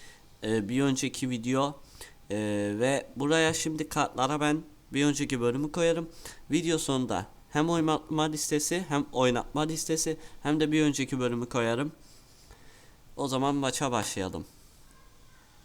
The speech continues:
Evet. Şaşırdık mı? Hayır.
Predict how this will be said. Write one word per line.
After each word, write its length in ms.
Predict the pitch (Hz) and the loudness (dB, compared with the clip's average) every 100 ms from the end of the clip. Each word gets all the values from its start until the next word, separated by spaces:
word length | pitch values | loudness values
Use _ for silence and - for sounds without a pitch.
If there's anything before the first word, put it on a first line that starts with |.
| - - - - - - - - - - - - - - - - | -20 -20 -20 -20 -20 -20 -20 -20 -20 -20 -20 -20 -20 -20 -18 -12
Evet. 580 | 82 80 - - - - - - - - - - - - - - - - - - - - - | -10 -10 -10 -12 -12 -16 -20 -20 -20 -20 -20 -20 -20 -20 -20 -20 -20 -20 -20 -20 -20 -20 -10
Şaşırdık 640 | - 131 - 117 101 - | -4 0 2 0 0 -6
mı? 180 | 123 135 | -2 2
Hayır. 720 | 151 135 98 92 120 - - | 4 4 2 0 -4 -8 -12